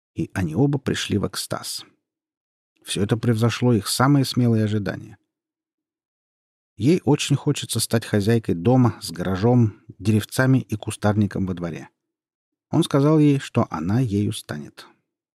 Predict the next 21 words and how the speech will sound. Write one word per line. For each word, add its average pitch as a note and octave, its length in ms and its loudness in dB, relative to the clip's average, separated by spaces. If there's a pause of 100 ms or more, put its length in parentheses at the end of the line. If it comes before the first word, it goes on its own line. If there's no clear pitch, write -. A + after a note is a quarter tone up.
(1300)
Какое-нибудь F#2 520 -2
неудовольствие F#2+ 680 -2
в G#2+ 80 -2
отношении G#2+ 460 -2
фирмы? G2+ 400 -4 (880)
Да D#3 80 2
нет, E3 420 0 (320)
прошелся - 420 0
по B2+ 140 0
поводу C3 460 2
отсутствия A#2+ 500 -2
цветных A2 420 0
и G2 120 -2
женщин, B2+ 560 2 (240)
но C#3+ 160 4
вряд A2 280 0
ли F#2 80 -4
это F2+ 180 -6
его F#2 160 -6
всерьез F#2+ 400 -2
беспокоит. E2+ 640 -8